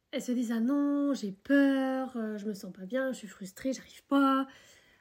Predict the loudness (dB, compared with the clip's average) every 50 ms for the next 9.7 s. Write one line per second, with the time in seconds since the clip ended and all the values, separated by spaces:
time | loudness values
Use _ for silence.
0 | _ _ -6 -6 -4 -4 -4 -4 -2 -2 -2 -2 -2 -2 -2 -4 -2 0 0 2
1 | 0 0 -2 2 4 6 6 6 4 2 2 0 -2 -2 -4 -6 -8 -8 -6 -4
2 | -4 -2 -2 -2 -2 -4 -4 -8 -16 -18 _ -8 -8 -8 -8 -8 -6 -4 -4 -4
3 | -4 -6 -10 -14 -18 _ -6 -4 -2 -2 -2 -4 -6 -6 -4 -4 -4 -4 -4 -2
4 | -2 -2 -2 -2 -2 -2 0 0 0 -2 -4 -4 -6 -8 -8 -10 -12 -4 0 2
5 | 4 4 2 0 -6 -18 _ _ _ _ _ _ -12 -8 -8 -6 -6 -2 -2 -2
6 | 0 2 2 2 2 2 0 -4 -6 -6 -6 -4 -4 -2 -2 -2 -4 -6 -6 -8
7 | -6 -4 -4 -4 -4 -6 -8 -8 -12 -10 -10 -10 -10 -8 -10 -10 -10 -10 -10 -6
8 | -4 -2 -2 0 -2 -2 -4 -6 -8 -12 -16 -14 -12 -12 -12 -10 -10 -10 -8 -8
9 | -8 -8 -10 -10 -12 -12 -8 -6 -4 -4 -2 -4 -6